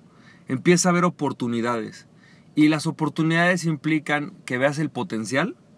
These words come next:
de que algo resuelva una necesidad, de que algo alcance su máximo, su ma-, máximo esplendor, pero también de ver cómo es que puedes fondearlo, cómo es que puedes financiarlo, cómo es que puedes conseguir o generar los recursos para que eso suceda.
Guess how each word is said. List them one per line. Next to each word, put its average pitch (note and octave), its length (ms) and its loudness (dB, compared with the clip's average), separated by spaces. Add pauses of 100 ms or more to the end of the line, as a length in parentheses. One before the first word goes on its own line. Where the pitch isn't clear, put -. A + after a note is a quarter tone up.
(720)
de A2+ 160 -6
que B2+ 120 2
algo C#3+ 180 0
resuelva B2 320 -6
una B2+ 140 -4
necesidad, A2+ 420 -6
de A#2 160 -8
que B2+ 100 -6
algo C3 220 0
alcance B2+ 380 -4
su B2 100 -8
máximo, A2+ 520 -6
su - 120 -12
ma-, B2 320 -4
máximo B2+ 400 -4
esplendor, G#2+ 560 -4 (320)
pero B2 140 -4
también D#3+ 340 2
de E3+ 80 0
ver D#3 260 -2 (300)
cómo D#3+ 240 2
es E3+ 80 2
que E3+ 100 -4
puedes D3+ 300 0
fondearlo, A#2 560 0
cómo C3+ 220 0
es C3+ 80 -6
que - 80 -2
puedes B2+ 240 -4
financiarlo, A2 560 -2
cómo D3 200 0
es D3 80 -2
que D3 220 -2 (260)
puedes E3 280 4
conseguir C3+ 560 0
o D#3 40 0
generar C3 320 -4
los C3+ 140 -2
recursos C3+ 460 -4
para A#2 200 -2
que - 120 -8
eso C3 120 -8
suceda. A2 380 -6